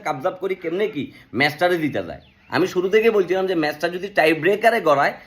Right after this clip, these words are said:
তাহলে তারপরও কাপ এটা আর্জেন্টিনার, কিন্তু টাই ব্রেকারে গড়ানোর সুযোগ আর্জেন্টিনা দেয় নাই। লাতুরো মার্টিনেজ, এ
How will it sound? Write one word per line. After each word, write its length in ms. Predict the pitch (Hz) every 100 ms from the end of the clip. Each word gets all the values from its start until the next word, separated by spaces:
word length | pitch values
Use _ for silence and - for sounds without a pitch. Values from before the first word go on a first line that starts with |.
| - -
তাহলে 200 | 165 240
তারপরও 320 | 185 151 175 202
কাপ 140 | 143 135
এটা 120 | 143 139
আর্জেন্টিনার, 520 | 104 107 92 90 76 - _
কিন্তু 180 | 165 170 143
টাই 120 | 139
ব্রেকারে 380 | 143 160 165 170 139
গড়ানোর 340 | 131 127 120 -
সুযোগ 220 | 127 147
আর্জেন্টিনা 460 | 135 107 117 120 127 120
দেয় 140 | 101 127
নাই। 100 | 185 - - 131
লাতুরো 320 | 185 214 262 254
মার্টিনেজ, 460 | 226 - 190 160 - - _ _ - -
এ 20 | -